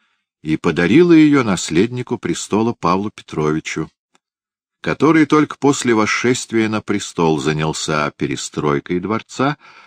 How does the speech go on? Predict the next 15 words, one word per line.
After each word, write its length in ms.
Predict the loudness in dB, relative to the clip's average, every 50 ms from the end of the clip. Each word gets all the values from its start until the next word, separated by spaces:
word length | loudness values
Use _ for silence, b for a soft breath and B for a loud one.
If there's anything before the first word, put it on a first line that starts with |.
| B B B
впрочем, 680 | -6 _ 2 2 2 2 2 2 2 2 2 2 -2 -4 _ _ _ -2
не 140 | 0 0
нанесшей 640 | 2 0 0 0 0 0 -2 -2 -6 -4 -2 -2 -2 -2
ущерба 560 | -2 -4 -2 0 2 2 2 2 0 -2 -2
замыслам 640 | 0 0 -2 0 -2 -4 -6 -4 -4 -4 -4 -4 -6 b b b b b b _ _
великих 640 | -2 0 2 2 2 2 -2 -2 -6 -8 -6 -6
итальянцев. 760 | -8 -6 -4 -4 -4 -4 -6 -8 -10 -14 -20 -20 -20 _ _ _ _ _ _ _ _ _ _ _ _ _ _ _ _ _ _ _ _ _ _ _ _ _ _ _ _ _ _
Новый 280 | 0 2 4 4 4
государь 480 | 2 0 -2 0 0 2 2 2 2 2
намеревался 640 | 0 0 2 2 2 2 2 2 0 0 0 0 0
воздвигнуть 600 | 2 0 0 -2 0 2 2 2 2 -2 -4 -6
в 80 | -6 -4
Гатчине 580 | -2 -2 -2 -2 -4 -6 -4 -4 -2 -4 -4
грандиозное 720 | -2 0 0 0 0 0 2 2 2 0 0 -4 -6 -6 -6
сооружение, 800 | -6 -4 -2 0 0 0 0 2 2 2 2 2 -2 -8 -10